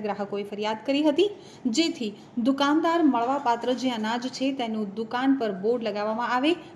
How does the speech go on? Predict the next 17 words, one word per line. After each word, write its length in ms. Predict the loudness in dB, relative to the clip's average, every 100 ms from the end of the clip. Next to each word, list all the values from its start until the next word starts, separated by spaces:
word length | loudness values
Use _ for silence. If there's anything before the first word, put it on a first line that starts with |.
| 0
જેથી 360 | 2 4 4
કરીને 440 | 4 2 2 2 -2 -4
ગ્રાહકોને 480 | -4 -2 -2 -2 -2
ખબર 280 | -2 -6 -4
પડે 240 | -2 -2
કે 140 | -2
તેમને 300 | -2 -2 -4 -6 -8
કેટલું 400 | -2 -2 0 -4 -2 -6
અનાજ 380 | -4 -4 -6 -8
મળવાપાત્ર 600 | -6 -4 -4 -4 -6 -8
છે. 180 | -10 -12 -14 -20 -20 -6
આ 160 | 2 4
ઉપરાંત 420 | 4 4 4 2
થંભ 340 | -2 -2 -2 0
લઈ 260 | 0 0 -2
અને 180 | -4 -4
જે 180 | -2 -2